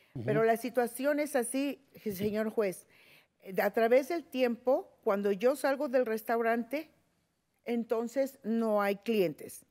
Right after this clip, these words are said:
Speaker 2: Cuando yo estoy en el restaurante, sí hay entradas de dinero. Ahora, la señora no, no come una vez al día.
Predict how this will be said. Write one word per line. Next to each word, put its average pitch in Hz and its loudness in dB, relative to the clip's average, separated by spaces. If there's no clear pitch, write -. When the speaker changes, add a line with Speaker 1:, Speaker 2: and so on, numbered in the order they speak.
Speaker 2:
Cuando 214 0
yo 233 4
estoy 277 -2
en 285 -2
el 269 -2
restaurante, 247 -2
sí - -4
hay 175 0
entradas 202 -2
de 233 0
dinero. 254 -2
Ahora, 214 2
la 208 2
señora 285 2
no, 269 0
no 226 -6
come 240 0
una 226 0
vez 226 2
al 202 -2
día. 233 0